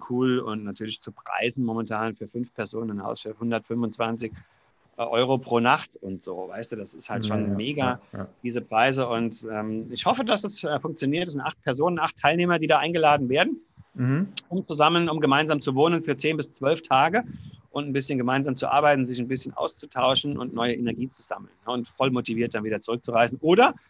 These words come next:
Speaker 1: auch hier zu bleiben. Also es gibt so viele
Speaker 2: <laughs>
Speaker 1: günstige Mietobjekte, weißt du, und, äh, die Sonne scheint und die Temperaturen sind cool. Man kann halt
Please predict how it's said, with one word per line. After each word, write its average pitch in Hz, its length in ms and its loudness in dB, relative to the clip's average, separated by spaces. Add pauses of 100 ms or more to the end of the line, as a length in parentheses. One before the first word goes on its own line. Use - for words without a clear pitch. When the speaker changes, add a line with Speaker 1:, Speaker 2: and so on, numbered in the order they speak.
(440)
Speaker 1:
auch 139 160 4
hier 220 160 4
zu 190 120 -2
bleiben. 107 340 0
Also 107 280 -4 (220)
es 143 100 2
gibt - 140 2
so 170 120 4
viele 139 220 4
Speaker 2:
<laughs> - 0 -
Speaker 1:
günstige 160 540 4 (300)
Mietobjekte, 170 880 6
weißt 139 340 4
du, 240 140 -4
und, 139 320 0
äh, 120 200 2
die 117 60 -6
Sonne 147 280 -2
scheint 151 480 -6
und 123 200 -6
die 120 40 -8
Temperaturen 120 480 -4
sind 131 120 -6 (100)
cool. 175 140 -2
Man 135 160 -2
kann 135 240 -4
halt 127 640 -8